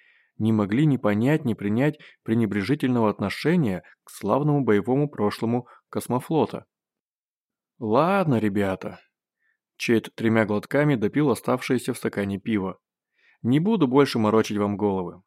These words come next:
Слушайте то, что говорят вам на занятиях старшие по званию». «Поведение, типичное для ветерана, просидевшего всю свою службу в штабной канцелярии»,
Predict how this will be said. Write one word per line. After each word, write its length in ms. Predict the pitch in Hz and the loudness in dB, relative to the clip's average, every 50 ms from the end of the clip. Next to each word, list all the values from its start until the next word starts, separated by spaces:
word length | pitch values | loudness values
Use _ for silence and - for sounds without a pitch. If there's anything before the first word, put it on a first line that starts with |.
| _ _ _ _ _ _ _ _ _ | _ _ _ _ _ _ _ _ _
Слушайте 500 | - - - 247 214 - 147 - 113 110 | -12 -4 -2 -2 2 2 0 0 0 -6
то, 220 | - - 175 180 | 0 0 0 0
что 180 | 156 - - 107 | 0 -2 -4 0
говорят 400 | 104 104 104 104 127 139 135 - | 0 2 2 4 2 2 2 2
вам 200 | 127 117 110 107 | 0 0 0 0
на 60 | 98 | -2
занятиях 520 | 101 107 101 120 151 170 165 - 156 - | -2 -2 -2 0 0 -2 0 -2 -2 -4
старшие 420 | - - - 170 180 170 - 135 113 | -4 -4 -2 -2 -2 0 -2 -4 -2
по 120 | - 110 | -2 -2
званию». 500 | 98 98 92 95 95 92 90 87 87 - _ _ _ _ _ _ _ _ _ _ _ _ _ _ _ _ _ _ _ _ _ _ - | -2 -2 -2 -2 -2 -2 -4 -6 -10 -12 _ _ _ _ _ _ _ _ _ _ _ _ _ _ _ _ _ _ _ _ _ _ -2
«Поведение, 680 | - 127 131 123 123 123 160 190 208 190 135 101 95 | 0 2 4 4 4 2 2 2 4 4 2 0 -2
типичное 560 | - - 156 151 - 196 196 - - 156 139 120 | -4 -6 -6 -4 -2 -2 -4 -2 -2 -2 -2 0
для 120 | 120 123 | 0 0
ветерана, 460 | 117 110 - 127 156 185 196 175 147 | 0 0 0 0 2 2 2 2 0
просидевшего 640 | - - 131 - - 123 123 160 170 151 - 151 139 | 0 -2 -4 -2 -2 0 0 0 -2 0 0 -2 -2
всю 160 | 131 - - | 0 -2 -4
свою 220 | - - 123 120 117 | -4 -2 -2 -2 -2
службу 520 | - - 175 190 175 160 165 180 175 - - - - | -2 -2 0 0 0 2 2 0 0 0 -6 -20 -16
в 60 | - | -12
штабной 400 | - - 160 156 143 139 127 107 | -4 -2 -2 0 2 2 2 2
канцелярии», 720 | - 127 123 - - 160 160 160 131 104 - 92 92 87 | 2 0 -4 -2 0 0 2 2 2 2 0 -2 -8 -8